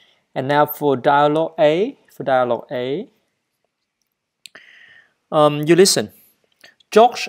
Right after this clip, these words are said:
and Margaret are going to a wedding next Saturday. George and Margaret are going to a wedding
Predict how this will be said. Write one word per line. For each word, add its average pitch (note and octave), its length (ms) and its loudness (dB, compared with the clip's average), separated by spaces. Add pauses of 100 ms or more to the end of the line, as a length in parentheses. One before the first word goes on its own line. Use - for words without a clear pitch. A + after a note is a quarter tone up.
(120)
and C3 300 0
Margaret A3 440 4 (420)
are D3 180 2
going D3+ 280 2
to - 160 -4
a B2+ 160 4
wedding C#3 400 2
next - 360 -10
Saturday. C3+ 420 -4 (680)
George D3+ 420 -2
and G#2 200 -10
Margaret C#3+ 540 -4 (160)
are B2+ 300 -6
going C3+ 380 -6 (100)
to D3 60 -6 (260)
a B2 100 -8
wedding C3+ 480 -6